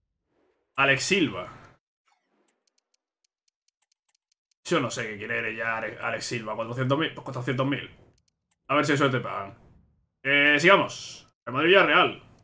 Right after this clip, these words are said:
Dale, dale, tenemos ahí a Mendy, un mensajito. ¿Qué pasa, Ferran? Cuéntame.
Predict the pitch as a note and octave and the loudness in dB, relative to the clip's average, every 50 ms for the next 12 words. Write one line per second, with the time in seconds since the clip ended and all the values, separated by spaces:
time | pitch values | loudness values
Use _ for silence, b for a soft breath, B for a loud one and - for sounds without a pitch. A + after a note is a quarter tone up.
0 | _ _ _ _ _ _ _ _ _ _ _ _ _ _ _ _ _ _ _ _ | _ _ _ _ _ _ _ _ _ _ _ _ _ _ _ _ _ _ _ _
1 | _ _ _ _ - - - - B2 C3 C3 C3+ C3+ D3 D#3+ E3+ E3+ D#3 D3+ D#3 | _ _ _ _ -20 -20 -10 -4 0 2 4 4 6 6 6 4 4 2 2 0
2 | D3+ D#3+ D3+ C#3+ C#3+ C#3 C#3+ D3 D#3+ E3 E3+ E3+ E3+ E3+ E3 D#3 D3 C#3 C#3 B2+ | 2 2 2 2 2 0 2 2 4 4 4 4 4 4 2 0 -2 -2 -2 -2
3 | D#3+ D#3+ D#3 - E3 E3 D#3+ D#3+ D#3 D#3 D3+ C#3 C3 C3+ B2+ A#2 A2+ - - C3+ | -2 -2 0 2 4 4 4 4 4 2 0 0 0 0 0 -2 -2 -4 -4 0
4 | C3+ C#3 D3+ E3 F#3 F#3+ F3+ - - - _ _ _ - - D3 D#3 D#3 C#3+ B2+ | 2 2 2 2 2 -2 -8 -14 -20 -20 _ _ _ -6 -2 0 2 2 2 0
5 | - - | -2 -6